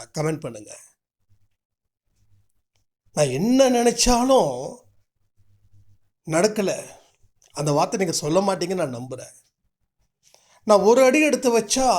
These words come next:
எனக்கு ஏகப்பட்ட தோல்விகள் தான் வருது." ஒரு வெற்றி கிடைச்சதுன்னா தோல்விகள் பெரிய அளவுல தாக்குது. புரியாத புதிரா இருக்கு,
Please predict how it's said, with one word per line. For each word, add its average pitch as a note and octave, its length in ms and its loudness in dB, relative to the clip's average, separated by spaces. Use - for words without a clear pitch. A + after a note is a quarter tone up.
எனக்கு G3+ 320 -6
ஏகப்பட்ட A#3+ 840 -2
தோல்விகள் G3+ 580 -2
தான் G3 160 -2
வருது." C#3 340 -8
ஒரு E3+ 260 0
வெற்றி F#3+ 360 -2
கிடைச்சதுன்னா F3+ 600 -2
தோல்விகள் G3 600 -4
பெரிய G#3+ 320 -6
அளவுல E3+ 400 -6
தாக்குது. C3 480 -14
புரியாத A3 480 4
புதிரா D#3 360 -2
இருக்கு, C3 220 -6